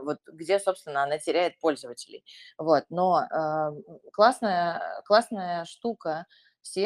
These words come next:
X в том, что можно отработать, э, тех пользователей, у которых даже случился негативный опыт,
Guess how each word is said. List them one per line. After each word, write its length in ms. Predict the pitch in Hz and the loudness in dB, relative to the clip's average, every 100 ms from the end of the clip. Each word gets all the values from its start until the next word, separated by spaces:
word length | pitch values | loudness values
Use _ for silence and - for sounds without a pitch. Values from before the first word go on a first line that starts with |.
| 285 | 0
X 200 | - - | -2 -12
в 60 | - | 0
том, 280 | 220 302 | 0 0
что 480 | - - 185 180 170 | -10 -8 -2 2 2
можно 360 | 165 208 220 175 | 2 0 2 -4
отработать, 720 | 160 160 180 208 185 170 - | -2 -2 0 0 0 -2 -6
э, 120 | 165 | -6
тех 220 | - 196 - | -2 -2 2
пользователей, 580 | 202 220 185 - 160 156 | 0 2 -4 -2 0 0
у 60 | |
которых 360 | 151 156 170 160 | 0 -4 -4 -2
даже 200 | 165 165 | -4 -4
случился 520 | - 160 185 165 147 | -10 -8 -6 -8 -12
негативный 460 | 135 147 151 156 165 | -2 -2 -2 -2 4
опыт, 340 | 277 - - | 4 4 -6